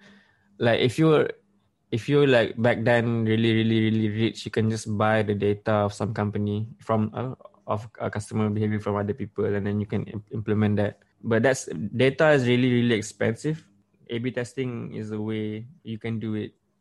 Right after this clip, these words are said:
costing you less money, I guess. It's still a lot, but, like, yeah, like, like, um, a lot of things nowadays, they are, it's just methods of collecting data from people, but disguised as something.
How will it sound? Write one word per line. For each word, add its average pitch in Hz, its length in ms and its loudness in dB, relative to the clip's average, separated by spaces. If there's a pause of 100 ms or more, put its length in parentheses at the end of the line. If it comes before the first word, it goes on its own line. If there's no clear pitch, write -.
(600)
costing 107 360 -12
you 104 120 -6
less 104 280 -8
money, 113 440 -10
I 123 40 -12
guess. - 240 -20 (500)
It's 104 80 -16
still 139 180 -4
a 110 60 -4
lot, 104 220 -4 (120)
but, - 120 -10
like, 101 200 -10 (420)
yeah, 104 260 -8
like, 120 220 0
like, 127 280 -2 (120)
um, 120 600 -6
a 120 100 -8
lot 190 200 -2
of 165 140 -4
things 180 200 -4
nowadays, 156 720 -4
they 123 200 -2
are, 123 480 -2 (440)
it's 131 140 -6
just 165 440 -2 (260)
methods 131 400 -4
of 123 120 -6
collecting 127 380 -4
data 120 260 -2
from 117 160 -8
people, 113 400 -8 (480)
but 110 200 -4
disguised 120 560 -4
as 107 180 -6
something. 110 460 -8